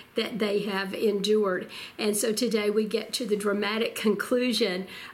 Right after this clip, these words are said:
of this portion of our study. And it's all about a genealogy, because Stephen, who is, has been, uh, on trial,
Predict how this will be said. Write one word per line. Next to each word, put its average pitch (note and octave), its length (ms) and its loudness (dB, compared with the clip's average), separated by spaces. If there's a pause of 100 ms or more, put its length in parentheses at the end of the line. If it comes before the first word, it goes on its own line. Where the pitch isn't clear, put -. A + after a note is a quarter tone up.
(100)
of F#3+ 400 0
this C#4 240 0
portion G#3 680 -2 (300)
of G3 340 0
our G#3 480 0
study. G#3 480 0
And G#3 80 2
it's A3+ 140 0
all E4+ 340 2
about C4+ 520 0 (100)
a G3 220 0
genealogy, F#3+ 1080 0 (360)
because G#3+ 480 0
Stephen, A3 720 0
who A#3+ 460 2
is, G#3+ 500 2 (240)
has G#3+ 220 0
been, A3 400 2
uh, G#3 320 -2
on G#3+ 180 2
trial, A3 680 0